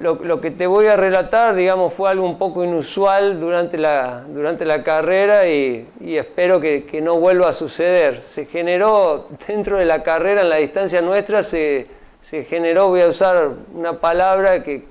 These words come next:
espero que no sea tan agresiva, pero se generó una tormenta perfecta para todos nosotros. No sé cuáles son los motivos específicos, pero bueno, los abastecimientos no estuvieron a la altura de las condiciones que nosotros necesitábamos para una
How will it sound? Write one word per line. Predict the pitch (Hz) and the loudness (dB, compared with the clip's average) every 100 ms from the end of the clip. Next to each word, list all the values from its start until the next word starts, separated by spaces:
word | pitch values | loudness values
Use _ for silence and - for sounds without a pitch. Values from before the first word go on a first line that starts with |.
| - | -12
espero | 160 - 180 151 | -10 -4 -2 0
que | |
no | 160 | -2
sea | 151 185 175 | 0 0 0
tan | 185 | 0
agresiva, | 175 170 160 208 214 202 | 0 0 0 0 0 0
pero | 160 | -2
se | - 131 | -6 -8
generó | 160 160 170 202 | -6 -2 0 2
una | 190 165 | 0 0
tormenta | 165 160 185 202 202 185 | -2 0 0 0 0 -2
perfecta | 165 147 - 139 - 123 107 - - _ _ _ - _ _ - - _ _ | -2 -2 -2 -4 -4 -10 -12 -16 -20 _ _ _ -20 _ _ -20 -20 _ _
para | 151 147 147 | -2 -2 0
todos | 196 190 | 2 2
nosotros. | 170 165 170 139 - 120 - - _ _ - 160 | 2 0 0 -2 -4 -18 -20 -20 _ _ -18 -8
No | 190 | -6
sé | 180 214 | -4 -4
cuáles | 208 214 202 170 | 0 2 2 2
son | 214 208 | 2 2
los | 175 | 2
motivos | 165 156 160 214 208 185 | 0 -2 -2 0 2 4
específicos, | 165 - 156 - 226 185 220 - 240 220 - | 2 -2 -6 -2 -2 -2 -4 0 0 0 -2
pero | 165 175 | 0 2
bueno, | 180 151 135 123 - - _ - - - | 2 2 0 -4 -8 -20 _ -12 -12 -6
los | 151 | 0
abastecimientos | 156 156 160 156 165 - 180 196 208 202 214 214 202 - - | 2 2 0 -2 -6 -4 -2 0 0 0 0 0 -2 -8 -14
no | 160 185 | -8 -6
estuvieron | 180 170 160 185 190 180 | -4 -4 -2 0 2 2
a | 160 | 2
la | 151 | 0
altura | 151 - 190 190 196 202 190 | -2 -2 0 2 2 2 0
de | 156 151 | -4 -4
las | 143 | -4
condiciones | - 160 151 147 190 196 185 | -4 -6 -6 -4 0 0 0
que | 165 | -2
nosotros | 147 - 208 202 180 | -4 0 0 0 -2
necesitábamos | 143 139 - 127 143 185 190 185 170 131 | -4 -8 -14 -16 -6 0 2 2 0 -4
para | 135 131 151 | -4 -2 0
una | 180 170 151 131 131 120 | 0 0 -4 -6 -10 -12